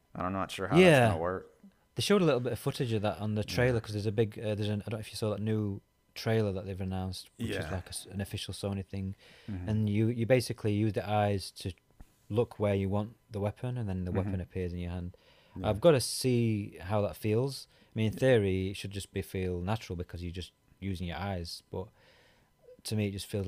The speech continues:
Speaker 2: I think, I feel like moving my hand, like in Half-Life, Alex, would feel more satisfying, like that m-
Speaker 1: Mm-hmm.
Speaker 2: physical movement.
Speaker 1: Yeah.
Speaker 2: But until I try it, I, I,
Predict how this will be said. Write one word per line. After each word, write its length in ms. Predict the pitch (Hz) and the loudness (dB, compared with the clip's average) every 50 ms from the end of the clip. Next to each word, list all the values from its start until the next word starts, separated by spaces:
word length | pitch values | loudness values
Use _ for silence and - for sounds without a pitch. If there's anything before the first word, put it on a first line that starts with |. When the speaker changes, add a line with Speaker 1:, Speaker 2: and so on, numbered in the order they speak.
| 98 104 | -2 -2
Speaker 2:
I 120 | 101 107 | -2 -4
think, 280 | 92 - 123 117 113 117 - | -4 -2 -2 -4 -4 -4 -6
I 60 | - 104 | -8 0
feel 200 | - 147 147 131 | 4 6 6 8
like 260 | 123 117 113 - - | 6 4 4 2 0
moving 280 | 113 123 131 110 117 113 | 2 2 2 2 2 0
my 80 | 104 | 0
hand, 360 | 98 113 117 113 110 107 101 110 | 0 0 2 2 2 0 0 0
like 220 | 107 98 - - | 0 0 -2 -2
in 140 | 104 98 95 | -4 -4 -4
Half-Life, 720 | 90 - 110 104 98 - - 101 98 98 95 - - - - _ _ _ _ _ _ _ - | -4 -4 -2 -2 -2 -2 -2 -2 -2 -2 -2 -4 -8 -14 -20 _ _ _ _ _ _ _ -4
Alex, 300 | 107 113 110 104 - - | -2 -2 -2 -4 -6 -10
would 100 | 101 95 | -12 -6
feel 200 | - - 110 107 | -2 0 0 0
more 220 | 104 101 101 101 95 | 0 0 0 -2 -2
satisfying, 760 | - - - 98 - - 110 - - - 113 113 120 123 123 | -4 -4 -4 -4 -4 -4 -8 -6 -4 -4 -2 -2 -2 -2 -2
like 200 | 113 101 95 - | -4 -4 -4 -6
that 100 | 98 101 - | -8 -8 -6
m- 80 | 101 101 | -6 -6
Speaker 1:
Mm-hmm. 160 | 95 90 98 | -4 -2 0
Speaker 2:
physical 360 | 98 104 98 107 - - 110 | 0 0 -2 -2 -4 -4 -4
movement. 540 | 101 104 110 113 113 110 127 127 135 139 139 _ _ _ _ _ - | -2 0 0 0 0 0 -2 -2 -4 -6 -8 _ _ _ _ _ -8
Speaker 1:
Yeah. 220 | 95 82 73 76 80 | -8 -8 -8 -8 -6
Speaker 2:
But 240 | 110 104 98 95 - - _ _ _ _ - | -4 -4 -4 -4 -6 -10 _ _ _ _ -10
until 240 | 117 - - 156 | -4 2 4 4
I 40 | 113 | 4
try 260 | - - - 104 98 | 4 2 0 0 0
it, 100 | 95 95 | 0 -2
I, 140 | 90 90 87 - | -4 -8 -12 -12
I, 60 | 101 | -14